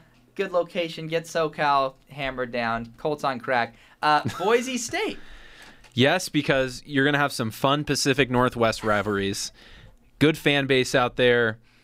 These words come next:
Speaker 2: and it's another team for the Pac-twelve to send A S U to in November. So I think it makes a lot of sense naturally,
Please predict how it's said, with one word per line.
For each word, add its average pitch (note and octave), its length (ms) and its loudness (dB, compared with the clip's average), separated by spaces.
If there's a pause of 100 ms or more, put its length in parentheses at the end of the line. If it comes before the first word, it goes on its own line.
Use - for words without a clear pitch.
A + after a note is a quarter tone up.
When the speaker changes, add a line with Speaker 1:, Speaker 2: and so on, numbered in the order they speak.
(220)
Speaker 2:
and B2+ 120 0
it's C3 140 0
another C3+ 320 4
team C3 320 2
for C3 160 -2
the - 80 0
Pac-twelve B2 520 0
to A2+ 80 -2
send A2+ 360 0
A A#2 220 2
S - 160 -2
U A2 140 0
to G#2+ 220 0
in G2+ 80 0
November. G2 500 0
So A2+ 220 2
I A2 100 2
think C3 180 -4
it B2+ 100 0
makes B2+ 220 0
a C3 40 2
lot B2 200 4
of A#2+ 60 -2
sense A#2+ 340 -4
naturally, A2+ 640 0